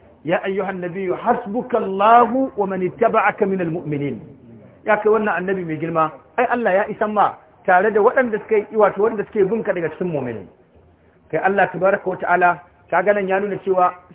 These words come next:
sun isar wa annabi sallallahu alaihi wasallama da shi da wa? Da mu'minai. Su waye mu'minai a wannan lokacin? Ku bani amsa mana. To sahabbai ne. Shi sa wani gurin yace huwa allazi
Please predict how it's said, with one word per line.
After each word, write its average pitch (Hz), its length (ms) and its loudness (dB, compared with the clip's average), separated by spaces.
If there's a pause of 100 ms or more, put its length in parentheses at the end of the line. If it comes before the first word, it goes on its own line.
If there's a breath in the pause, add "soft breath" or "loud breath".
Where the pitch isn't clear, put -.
(120)
sun 214 200 -4
isar 226 220 0
wa 214 140 4
annabi 190 240 -6
sallallahu 190 240 0
alaihi 180 80 0
wasallama 165 80 0
da 160 80 -6
shi 220 140 -4
da 190 100 6
wa? 151 200 4 (280)
Da 143 120 -2
mu'minai. 156 440 -2 (1700)
Su 214 60 0
waye 220 180 8
mu'minai 196 320 0
a 196 80 2
wannan 175 180 -2
lokacin? 185 420 -2 (1000)
Ku - 100 -12
bani 233 220 2
amsa 196 300 -2
mana. 143 260 -6 (840)
To 147 160 -12
sahabbai 156 380 -2
ne. 120 100 -14 (1300)
Shi 175 160 -8
sa 202 160 2
wani 190 160 -2
gurin 190 160 0
yace 185 180 -8
huwa 185 260 -2
allazi 180 360 -4